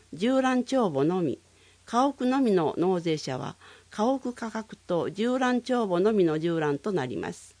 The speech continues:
縦覧は無料です。閲覧は、縦覧期間中は無料ですが、コピーが必要な場合は、一枚につき十円、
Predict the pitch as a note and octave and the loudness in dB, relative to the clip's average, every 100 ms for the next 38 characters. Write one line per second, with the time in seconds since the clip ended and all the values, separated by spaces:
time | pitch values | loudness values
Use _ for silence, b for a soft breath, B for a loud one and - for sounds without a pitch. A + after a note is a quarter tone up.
0 | _ b b b b - F3+ C4+ B3 A3+ | _ b b b b -4 0 2 4 4
1 | G#3 F3+ - F#3+ G3 F3 E3 E3 - - | 4 2 0 2 4 2 0 -4 -8 -20
2 | - _ b b b b b b - G3+ | -20 _ b b b b b b -4 -4
3 | A#3 C4 A#3+ G#3+ F3+ G3 b b - G3 | 0 4 6 4 2 -4 b b -8 -2
4 | C4 C4+ C4+ C4+ - A3 A3 G#3 G3 F3+ | 0 2 2 -2 0 2 2 2 0 2
5 | F3 D3 G#3 A3 G3 E3 E3 D3 D3 - | 2 2 2 2 2 0 -2 -4 -4 -8
6 | B B B - C#4+ C4+ A3+ E3+ E3+ - | B B B -6 -4 0 2 2 -2 -4
7 | A3 G#3 G3 F3+ E3 E3+ C#3 C#3 D3+ b | 2 4 4 0 0 -2 -2 -6 -8 b
8 | b b - - B3+ B3 G3+ E3 - G3+ | b b -12 -4 0 4 4 2 -2 -8
9 | D#3+ C#3+ F#3 F3 E3 C#3+ | -8 -2 0 2 0 -2